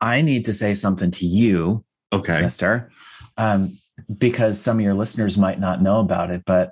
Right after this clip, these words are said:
Speaker 1: I heard a little tidbit that you just got accepted as an invited expert to the W three C.
Speaker 2: I did.
Speaker 1: Congratulations, my friend. That is
Speaker 2: Thank you.
Speaker 1: huge.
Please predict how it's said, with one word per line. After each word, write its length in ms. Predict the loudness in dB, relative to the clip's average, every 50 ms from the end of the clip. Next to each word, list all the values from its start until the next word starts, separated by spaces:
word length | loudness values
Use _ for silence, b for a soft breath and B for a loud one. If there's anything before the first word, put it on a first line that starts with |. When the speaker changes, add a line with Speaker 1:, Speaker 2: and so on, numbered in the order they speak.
| _ _
Speaker 1:
I 320 | -2 0 2 2 2 0
heard 300 | 0 -2 0 0 2 2
a 60 | 2
little 260 | 2 2 2 0 0 -2
tidbit 500 | -2 0 0 0 2 2 -2 -2 0 -2
that 160 | -2 0 2
you 260 | 2 2 4 4 2
just 220 | 0 -2 -6 -4
got 260 | -4 -4 -4 -4 -6 -6 _
accepted 640 | -14 -12 -2 -2 -2 -2 2 0 2 2 2 -2 -2
as 340 | -2 0 0 0 0 0 0
an 100 | 0 2
invited 480 | 2 2 2 0 0 2 2 0 0 0
expert 400 | -4 -4 -6 -4 -4 -4 -4 -4
to 80 | -2 -2
the 80 | -2
W 300 | 0 0 0 2 2 2
three 220 | 2 2 2 0 0
C. 400 | 2 0 0 0 0 -2 -6 _ _ _ _ _ _ _ _ _ _ _ -2
Speaker 2:
I 60 | 0
did. 100 | 0 2
Speaker 1:
Congratulations, 760 | 2 0 0 -2 0 0 2 2 2 0 2 0 0 0 2
my 120 | -2 -2
friend. 340 | -2 -4 -4 -2 -2 -2 0
That 260 | 0 0 0 -2 -2 _
is 340 | 0 0 2 0 -2 -2 -4
Speaker 2:
Thank 140 | -6 -6
you. 400 | -8 _ _ _ _ _ _ -10
Speaker 1:
huge. 560 | -10 -2 2 4 4 4 2 0 -2 -8 -10